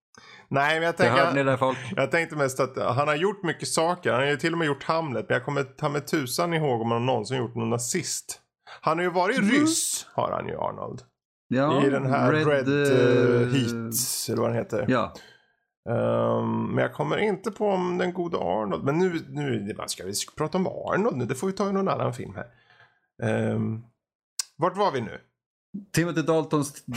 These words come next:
Speaker 2: tyska.
Speaker 1: <laughs> Tyska. Ja, hur som haver. Han står då och pratar så här, tyska, eh, på engelska med tyskt. Fast det är så dåligt. Till och med jag gör det bättre nu. Men, ehm,
Speaker 2: Ja.
Speaker 1: eh, det slutar ju inte. För,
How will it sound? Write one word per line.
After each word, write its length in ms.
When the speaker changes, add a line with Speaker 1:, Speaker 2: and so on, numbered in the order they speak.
Speaker 2:
tyska. 360
Speaker 1:
<laughs> 120
Tyska. 400
Ja, 360
hur 160
som 180
haver. 220
Han 200
står 300
då 100
och 100
pratar 500
så 100
här, 140
tyska, 560
eh, 500
på 140
engelska 520
med 160
tyskt. 480
Fast 120
det 60
är 40
så 120
dåligt. 560
Till 100
och 60
med 80
jag 220
gör 120
det 60
bättre 440
nu. 380
Men, 380
ehm, 180
Speaker 2:
Ja. 340
Speaker 1:
eh, 480
det 100
slutar 400
ju 80
inte. 160
För, 260